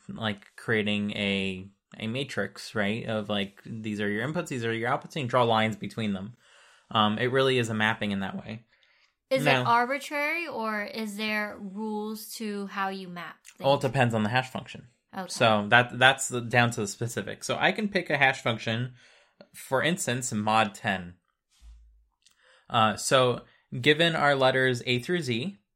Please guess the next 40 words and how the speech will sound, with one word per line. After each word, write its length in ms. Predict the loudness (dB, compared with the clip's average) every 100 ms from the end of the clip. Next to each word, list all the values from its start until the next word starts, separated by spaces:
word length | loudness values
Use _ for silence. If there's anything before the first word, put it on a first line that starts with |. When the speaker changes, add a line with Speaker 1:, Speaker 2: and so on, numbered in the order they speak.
| -12
Speaker 1:
if 180 | -8 -6
we 80 |
give 200 | 0 2
every 320 | 4 2 2 4
letter 280 | 4 4
a 60 | 2
number, 360 | 2 2 0 0
A 180 | 0 0
is 140 | 0
one, 300 | -2 -2 -2
B 160 | -2 -2
is 180 | -2 -6
two, 340 | -8 -6 -6
C 240 | -8 -6
is 120 | -8 -10
three, 400 | -4 -4 -4 -8 -20 _
all 160 | 4 6
the 60 |
way 200 | 6 6
to 200 | 4 2
Z 220 | 0 0
is 140 | 0 0
twenty-six, 680 | -4 -4 -2 -4 -4 -14 -16 _ _ -20 -16
if 180 | -4 -2
we 100 | -2
take 240 | 0 0 2
that 160 | 2
number 260 | 2 0 0
and 140 | 2
do 100 | 0
mod 360 | 0 2 0 -2
ten, 440 | -2 0 0 -2 -10 _ _ _
so 160 | -4 -2
modulus 760 | 2 2 2 0 0 -4 -6
ten 240 | -2 -2
is, 160 | -2 0
like, 220 | 0 0
dividing 500 | -2 2 4 6 4
by 120 | 0
ten 520 | 0 0 -2 -2 -6